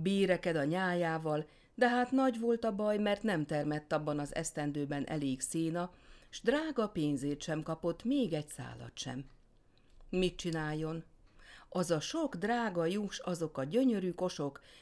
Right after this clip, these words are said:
most mind egymásra döglenek az éhségtől. Ő bizony, gondolja magában, egyet sem bucsálódik, hanem elhajtja valamerre a szegény állatokat, s addig megy velük,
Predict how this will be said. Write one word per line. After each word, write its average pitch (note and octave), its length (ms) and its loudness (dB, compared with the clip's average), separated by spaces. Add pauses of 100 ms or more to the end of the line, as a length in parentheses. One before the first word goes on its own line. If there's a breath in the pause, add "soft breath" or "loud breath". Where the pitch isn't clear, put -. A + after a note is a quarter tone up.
most A3+ 240 0
mind C#4+ 460 6
egymásra F#3 640 0
döglenek C3 560 -2
az B2 160 -6
éhségtől. B2 880 -8 (840 soft breath)
Ő E4+ 180 4
bizony, G3 500 4
gondolja A#2 460 -2
magában, C#3+ 640 -2 (340 soft breath)
egyet F#3 460 2
sem F3+ 240 -2
bucsálódik, F3 840 -2 (260 loud breath)
hanem C4 320 6
elhajtja E3+ 600 0
valamerre F#3 520 -2
a D3+ 60 -2
szegény D#3 440 -2
állatokat, D#3 760 -4 (300 loud breath)
s - 160 -16
addig C#4 400 0
megy G3+ 220 0
velük, D3+ 380 0